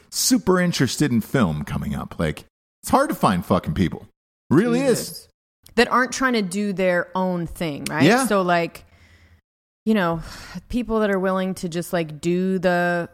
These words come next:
Speaker 2: the work work inside a creative field is really hard to find.
Speaker 1: Yeah.
Speaker 2: Someone that doesn't have their own spin they wanna put
Speaker 1: Yeah,
Speaker 2: on
Speaker 1: yeah,
Speaker 2: it or
Speaker 1: exactly.
Speaker 2: whatever,
Speaker 1: Yeah.
Speaker 2: because you're getting into creative arts.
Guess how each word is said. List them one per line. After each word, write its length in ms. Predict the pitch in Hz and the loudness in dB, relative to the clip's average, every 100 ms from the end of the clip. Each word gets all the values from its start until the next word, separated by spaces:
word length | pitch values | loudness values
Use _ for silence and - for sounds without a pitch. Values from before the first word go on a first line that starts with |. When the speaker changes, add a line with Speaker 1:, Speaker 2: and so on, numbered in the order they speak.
| - | -18
Speaker 2:
the 240 | - 170 190 | -12 -2 -2
work 440 | 156 185 214 - | 0 0 0 -4
work 380 | 165 156 147 - - | -2 0 -2 -6 -6
inside 580 | 196 196 196 196 190 185 | -2 0 0 2 2 2
a 60 | |
creative 520 | 180 - 170 170 165 156 | -2 -4 -4 -2 -4 -6
field 600 | - 165 160 202 226 - - _ _ | -8 -4 -2 -2 -4 -8 -20 _ _
is 120 | - 196 | -12 -6
really 280 | 254 415 | -2 -2
hard 260 | 214 180 175 | -2 -4 -4
to 40 | |
find. 380 | 156 - 262 - - | -6 -6 -4 -6 0
Speaker 1:
Yeah. 260 | - 202 190 - _ | 2 2 0 -8 _
Speaker 2:
Someone 280 | - 214 208 | -2 0 0
that 100 | 175 | 0
doesn't 240 | 196 190 | -2 0
have 200 | 190 185 | -2 -2
their 140 | 180 175 | 0 0
own 220 | 180 175 | 0 -2
spin 600 | - - 190 185 185 190 - _ _ - | -6 -4 -2 0 0 -2 -6 _ _ -2
they 80 | |
wanna 260 | 190 185 180 | 0 0 0
put 80 | - | 4
Speaker 1:
Yeah, 120 | 113 | 4
Speaker 2:
on 120 | 110 | 6
Speaker 1:
yeah, 60 | 104 | 4
Speaker 2:
it 60 | 95 | 4
or 40 | |
Speaker 1:
exactly. 40 | 92 | 4
Speaker 2:
whatever, 400 | 95 92 - 226 | 4 4 4 2
Speaker 1:
Yeah. 60 | 190 185 | 2 0
Speaker 2:
because 460 | 156 185 180 175 - _ _ _ _ | 2 2 0 -4 -14 _ _ _ _
you're 140 | - 208 | -2 -2
getting 340 | 180 247 254 | 0 0 2
into 540 | 233 220 - 208 180 175 | 2 0 -2 -2 -2 -4
creative 440 | - - 185 175 147 | -4 0 2 0 0
arts. 560 | 151 143 - - - | -2 -2 -6 -16 -20